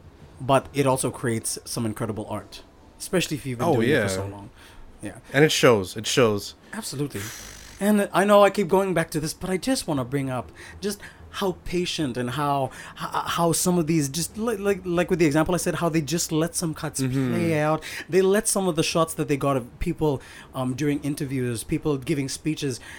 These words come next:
Speaker 1: they let that play out. They let them cry uh, uh, just
Speaker 2: Mm-hmm,
Speaker 1: out,
Speaker 2: mm-hmm.
Speaker 1: out on, uh, while they were being recorded on stage, wherever, wherever they were. And the, um, the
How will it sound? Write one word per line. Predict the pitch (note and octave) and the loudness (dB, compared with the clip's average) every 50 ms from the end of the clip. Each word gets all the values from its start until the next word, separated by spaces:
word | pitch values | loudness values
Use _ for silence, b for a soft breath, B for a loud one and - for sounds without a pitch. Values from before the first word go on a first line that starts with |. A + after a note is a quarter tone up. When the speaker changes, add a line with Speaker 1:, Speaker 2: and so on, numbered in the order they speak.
| B B | B B
Speaker 1:
they | - D#3+ F#3+ G3 | 0 2 4 4
let | F#3+ G3 G3 G3+ G#3+ - | 4 4 4 2 0 0
that | - G3+ F#3+ - | 0 -2 -2 -2
play | - - E3+ D#3+ D3+ | -4 -4 -4 -2 -2
out. | C#3 B2 B2 - | -2 -2 -4 -2
They | D3+ D#3 | -2 -2
let | D#3 D#3+ F3+ F3+ - | -2 -2 -2 -4 -4
them | - E3 D3 C#3+ | -4 -2 -2 -2
cry | - - - - - - D#3+ D3+ C#3+ C#3+ C#3+ C3 B2+ B2+ B2 A#2+ - - - - _ _ _ - - | -4 -8 -14 -12 -6 -2 0 0 2 2 0 0 0 -2 -4 -6 -8 -12 -20 -20 _ _ _ -6 -6
uh, | D#3+ D3 C3+ - - | -6 -6 -6 -6 -6
uh, | E3 | -4
just | C#3 - D#3+ C3+ | -4 -4 -2 -2
Speaker 2:
Mm-hmm, | B2+ A2+ B2 A2+ G#2 | -2 -2 -2 0 4
Speaker 1:
out, | - D#3 E3+ D#3+ C3+ A#2+ | 6 6 6 6 6 2
Speaker 2:
mm-hmm. | A2 G2+ G2+ | 0 -2 2
Speaker 1:
out | D3+ D#3 D3 C3+ - - - - | 4 4 4 4 2 -4 -4 -2
on, | D3+ D#3 D#3 D3+ C#3+ C#3 C3 C3 C3 | 0 0 2 0 0 -2 -2 -4 -4
uh, | C#3 C3+ C3 A#2+ | -4 -4 -4 -2
while | A#2 C#3+ D3 D#3+ | -2 -2 -2 0
they | D3+ D3 | 0 -2
were | C#3+ C3 | -2 -2
being | C3+ C3+ B2 | -2 -4 -4
recorded | B2 A2+ - D3 C#3 B2 A#2 A#2 - | -6 -8 -6 -4 -4 -4 -6 -6 -4
on | C#3+ D3 D3 | -4 -4 -4
stage, | C3+ - - C#3 B2+ A#2+ - | -4 -6 -6 -6 -6 -6 -8
wherever, | C3 C#3+ D3 D3+ D3+ - - | -8 -8 -6 -6 -8 -4 -2
wherever | D3 D#3 D#3 D3 | -2 -2 0 -2
they | C#3 C3+ | -2 -2
were. | B2+ B2+ B2 B2 B B B B B B B B B B B B - | -2 -2 -4 -6 B B B B B B B B B B B B -6
And | - F3 F#3 F3+ F3 E3+ - D#3+ C3+ - | -2 -2 0 0 -2 -6 -8 -14 -6 -2
the, | F#3 F#3 | 4 4
um, | F3+ F3+ E3+ E3 D3+ C3+ | 4 2 2 -8 -14 -8
the | - F3+ F3 | -6 -6 -6